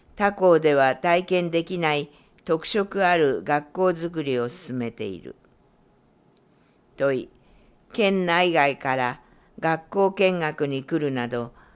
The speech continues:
入学、転入を希望する児童たちがこの学校を選ぶ理由は。答え、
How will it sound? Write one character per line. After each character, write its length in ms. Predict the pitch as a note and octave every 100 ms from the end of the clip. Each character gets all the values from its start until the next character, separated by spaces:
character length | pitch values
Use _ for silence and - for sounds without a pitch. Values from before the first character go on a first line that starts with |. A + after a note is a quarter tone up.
| _
入 260 | - F3 F3+
学、 560 | F3 E3+ D#3 D#3 - -
転 180 | - F3+
入 320 | F#3 F#3 F3+
を 180 | F3 E3
希 200 | E3 F3+
望 240 | E3 E3
す 180 | E3 D#3+
る 240 | D3+ D3 D3 - _
児 200 | - E3
童 240 | F3+ D#3+ D3
た 160 | B2+
ち 160 | C3 B2
が 200 | A#2+ - - _ _
こ 140 | D3
の 120 | E3
学 300 | E3 E3+ E3
校 280 | - D3+ D3+
を 120 | C#3 -
選 280 | C#3+ D#3+ C#3
ぶ 140 | A#2+
理 180 | A#2+ A#2+
由 220 | B2+ A2+
は。 180 | A2+ - _ _ _ _ _ _ _ _ _ _ _ _
答 380 | D3 D3 D#3 C#3
え、 180 | -